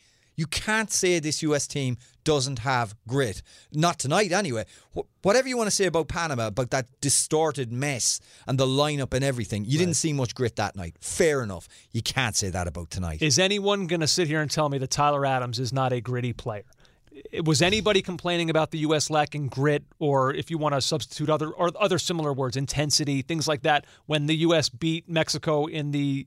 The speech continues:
Speaker 2: Nations League final, or when they beat Mexico in the Gold Cup final? Was anyone complaining that this team lacked grit then when they were eking out tight wins?
Speaker 1: And
Speaker 2: No.
Speaker 1: Andrew,
Speaker 2: No, it's silliness.
Speaker 1: let, let's look at the equalizer. I, I know I'm jumping ahead here, but let's
Speaker 2: Okay.
Speaker 1: look at the equalizer. The equalizer,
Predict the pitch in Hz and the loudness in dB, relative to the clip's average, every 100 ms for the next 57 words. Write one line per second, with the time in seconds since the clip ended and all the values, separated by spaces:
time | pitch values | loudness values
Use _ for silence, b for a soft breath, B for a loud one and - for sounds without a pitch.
0 | - 147 156 143 120 131 - 123 104 - | -2 0 0 0 -2 -2 -2 -6 -6 -10
1 | - 151 160 156 151 147 156 - 131 156 | -2 0 2 2 2 0 -2 -2 -2 0
2 | 151 151 190 180 - 123 - 117 101 107 | 0 0 2 2 0 -6 -6 -10 -8 -4
3 | 135 185 190 185 165 - 165 156 139 151 | 0 2 0 -2 -4 -2 -2 -2 -4 -4
4 | - 156 135 139 - - 151 135 147 127 | -2 -2 2 0 0 -2 -4 0 -2 0
5 | 135 131 - 165 165 151 139 123 - 143 | 0 -2 -2 -4 -2 0 2 0 -2 -6
6 | 127 131 113 110 170 302 269 98 - 190 | -6 -8 -10 -4 0 2 2 -2 -2 0
7 | 160 143 135 - 202 143 101 95 147 190 | 2 0 0 0 0 -2 -6 0 2 2
8 | - 151 165 175 170 147 143 147 127 107 | 2 0 0 0 0 0 0 0 0 -2
9 | 92 92 90 131 143 156 143 139 147 143 | -2 -6 -2 0 2 2 2 2 0 0
10 | 127 110 107 90 76 - - 165 - 180 | -2 -2 -2 -4 -8 -2 2 4 4 2
11 | - 131 135 117 92 73 - - B B | -2 -2 -4 -2 -4 -4 -8 -16 B B
12 | B 135 160 143 123 120 110 95 | B 0 2 2 2 0 -2 -4